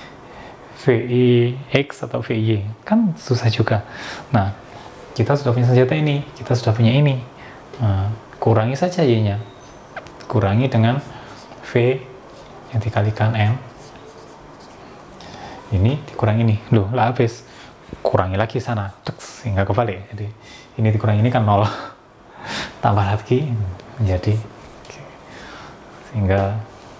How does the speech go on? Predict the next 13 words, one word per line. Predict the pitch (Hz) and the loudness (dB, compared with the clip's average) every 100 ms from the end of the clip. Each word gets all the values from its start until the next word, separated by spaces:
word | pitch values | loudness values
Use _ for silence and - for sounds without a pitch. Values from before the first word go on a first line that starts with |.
| - - - | -20 -20 -20
kita | - 98 95 | -8 -2 0
akan | 92 | 2
punya | 95 92 | 0 0
ini. | 90 - - - - | -4 -6 -16 -16 -4
Kita | - 101 87 | -2 0 0
buktikan. | 90 104 98 85 - - - - - - - - - - - - - - - - | -2 -2 -4 -8 -14 -16 -16 -20 -20 -20 -20 -20 -20 -20 -18 -8 -8 -8 -18 -14
Baik. | - 107 - - - - - - - | -2 -2 -2 -18 -20 -18 -18 -18 0
Misal | 117 - 113 107 107 104 104 | 0 2 4 4 4 2 0
kita | 113 107 101 | -2 -2 0
punya | 107 98 | 0 2
vektor | 107 107 117 | 0 0 0
ini | |
ya | 175 | 0